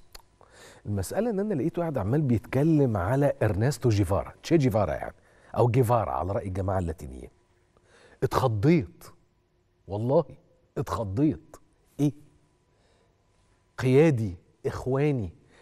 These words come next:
بيتكلم على جيفارا؟ لا، وبيتكلم عليه إيه؟ بيتكلم عليه كلام لو جيفارا نفسه مش هيكتبه على نفسه كده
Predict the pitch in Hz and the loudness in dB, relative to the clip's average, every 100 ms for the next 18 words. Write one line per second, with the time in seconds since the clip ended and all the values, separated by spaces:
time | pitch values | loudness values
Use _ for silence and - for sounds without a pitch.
0 | - 104 123 110 - 160 170 127 98 73 | -6 -2 0 0 0 2 4 2 0 -6
1 | - 104 131 127 104 107 156 247 - _ | -6 0 2 2 -2 -2 -2 -4 -8 _
2 | _ _ _ _ _ - 139 156 135 123 | _ _ _ _ _ -4 -2 0 0 -2
3 | - 185 165 117 135 190 123 160 165 92 | 0 0 0 0 0 0 0 0 0 -2
4 | - _ - - - - 107 110 101 - | -8 _ -20 -20 -20 -6 0 2 0 0
5 | 160 202 160 139 107 90 107 110 165 180 | 0 2 2 2 0 0 0 2 4 4
6 | - - 120 123 156 180 175 123 117 113 | 2 -4 -2 0 2 2 0 0 2 2
7 | 110 113 175 165 170 156 151 127 123 120 | 2 2 2 2 0 0 0 0 0 0
8 | - 156 139 117 139 - 110 110 85 | 2 2 2 2 -2 -2 -6 -6 -8